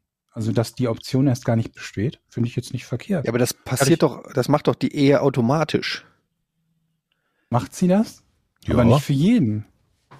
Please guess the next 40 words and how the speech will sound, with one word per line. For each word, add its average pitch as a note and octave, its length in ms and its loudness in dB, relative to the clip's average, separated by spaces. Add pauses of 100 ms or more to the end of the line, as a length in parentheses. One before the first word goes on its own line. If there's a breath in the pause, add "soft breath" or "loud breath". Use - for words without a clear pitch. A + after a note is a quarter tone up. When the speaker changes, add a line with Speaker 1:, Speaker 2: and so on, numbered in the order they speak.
(1500)
Speaker 1:
Das G#2 80 -6
macht A#2+ 200 0
sie B2+ 80 0
ja A#2 40 2
definitiv A2+ 480 0
Speaker 3:
Ja, E3 60 6
Speaker 1:
nicht G#2+ 100 -2
für E3 80 0
Speaker 3:
stimmt. E3+ 200 2
Speaker 1:
jeden. A#2 180 -2 (160)
Speaker 3:
Ja. A2 220 -12 (360 loud breath)
Speaker 2:
Aber C#3 220 4
ist E3+ 160 0
das F#3 140 2
nicht, - 360 -2
ist - 160 -4
das F3 180 0
nicht - 180 -4
auch E3 160 0
dann, C#3 360 -2 (640)
irgendwie F#3+ 260 4
finde F3+ 200 2
ich - 60 -8
das - 300 -2 (100)
gefaked, - 640 -2
weil A#2+ 180 4
du A#2+ 80 -4
bist C3 260 -2
ja D#3 100 6
dann C3+ 280 2
nur G#3 440 6
treu C#3+ 680 2
oder B2 200 4
du B2+ 140 0
liebst C3+ 380 -2
nur F3+ 260 6
den B2 220 2
Partner, A#2+ 580 0
weil B2 240 4
dir B2+ 280 4